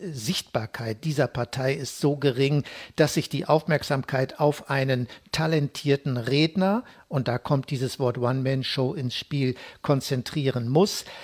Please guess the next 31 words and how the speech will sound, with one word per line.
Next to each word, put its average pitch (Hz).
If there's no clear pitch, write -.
Es -
ist 208
in 202
den 190
letzten 165
drei 147
Jahren 143
nicht 180
gelungen, 156
jemanden 156
auf 160
Augenhöhe 147
neben 151
Lindner 135
zu -
etablieren. 117
Natürlich 165
gibt 170
es 160
den 139
Wolfgang 139
Kubicki, 151
den 131
wir 123
alle 127
kennen, 180
und 160
es -
gibt -
dann 165
eine 143